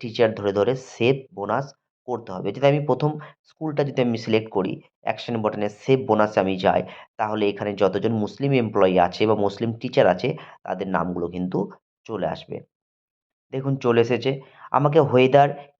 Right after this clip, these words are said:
eligible to get bonus, এই yes no, এই যদি না হয়, তাহলে no করলে, আমাকে সেভ করলে অ্যামাউন্টটা জিরো চলে আসবে। আর যদি ইয়েস হয়, কোনো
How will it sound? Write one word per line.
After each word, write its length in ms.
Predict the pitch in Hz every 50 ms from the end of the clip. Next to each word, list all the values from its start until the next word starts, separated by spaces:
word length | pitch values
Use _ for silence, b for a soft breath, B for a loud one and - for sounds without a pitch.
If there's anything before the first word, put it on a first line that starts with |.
| 117 123
eligible 480 | 127 135 135 139 151 147 156 156 151 151 151 - -
to 80 | 123 120 123 120 b b b _ _ 107 107
get 160 | 131 147 147 143 147 107
bonus, 260 | 104 98 87 82 - - - 120
এই 60 | 135 127 - - 101
yes 180 | 135 147 147 147 147 117
no, 80 | 101 87 76 - _ _ _ _ -
এই 80 | 123 120 113 113
যদি 200 | 127 131 131 135 143 127 120
না 80 | 120 123 135
হয়, 240 | 135 135 131 135 143 143
তাহলে 200 | 139 117 110 113 110 107
no 100 | 104 104 110 110 110
করলে, 200 | 123 120 120 120
আমাকে 240 | 113 110 113 113 117
সেভ 220 | 117 - - 95 - -
করলে 200 | - 110 110 110 107
অ্যামাউন্টটা 460 | 98 95 95 92 95 98 95 98 101
জিরো 240 | 98 92 95 98 98 95 95
চলে 140 | 110 107 107
আসবে। 240 | 107 107 117 127 135 135 B B B B B B
আর 120 | - 123 123 139
যদি 160 | 147 147 160 127 98
ইয়েস 200 | 120 131 131 131 131
হয়, 120 | 123 104 98 -
কোনো 140 | - 113 123